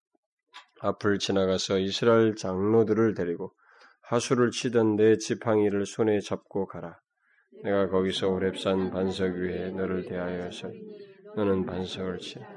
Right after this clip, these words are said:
그것에서 물이 내리니 백성이 마시." 모세가 이스라엘 자손들의 목전에서 그대로 행하니라. 다 같이 읽읍시다.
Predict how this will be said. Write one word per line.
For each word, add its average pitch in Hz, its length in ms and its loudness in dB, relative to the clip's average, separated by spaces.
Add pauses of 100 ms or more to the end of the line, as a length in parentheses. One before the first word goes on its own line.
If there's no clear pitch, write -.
(520)
그것에서 98 520 -4
물이 92 320 -2
내리니 87 440 -10 (280)
백성이 92 400 -4
마시." 90 360 -10 (680)
모세가 95 600 -2
이스라엘 92 600 -4
자손들의 92 600 -10
목전에서 101 680 -6
그대로 90 380 -4
행하니라. 90 680 -10
다 95 100 -10
같이 80 220 -12
읽읍시다. 95 480 -8